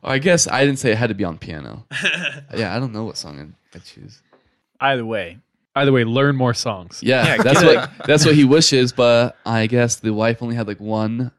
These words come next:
Speaker 1: music sheet that she brought to the island. And, uh, I think legend has, like, he did ask her, like, learn other songs. She's like, "I, I don't have any,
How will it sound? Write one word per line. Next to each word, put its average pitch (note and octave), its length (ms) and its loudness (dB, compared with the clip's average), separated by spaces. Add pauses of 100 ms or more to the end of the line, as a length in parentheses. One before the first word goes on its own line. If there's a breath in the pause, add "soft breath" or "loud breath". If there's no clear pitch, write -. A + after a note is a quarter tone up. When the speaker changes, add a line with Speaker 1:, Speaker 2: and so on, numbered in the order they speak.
(120)
Speaker 1:
music G2+ 300 -6
sheet F2 240 -10
that C#2+ 120 -12
she - 120 -12
brought F2 340 -6
to - 100 -10
the - 140 -10
island. G2+ 300 -12 (1160 loud breath)
And, G#2+ 540 -4 (260)
uh, G#2+ 440 -2
I - 60 -20 (120)
think B2 180 -8
legend A2 280 -8
has, A2+ 160 -4
like, F#2+ 100 -12
he G#2+ 120 -8
did G#2 220 -4
ask G#2 300 -6
her, A2 140 -6
like, G2+ 160 -10
learn G#2 180 -10
other G2+ 160 -8
songs. G2+ 240 -10
She's - 80 -10
like, G2+ 120 -12
"I, G#2+ 200 -14 (140)
I G#2+ 100 -10
don't A2+ 200 -4
have A#2+ 200 0
any, A2+ 400 -4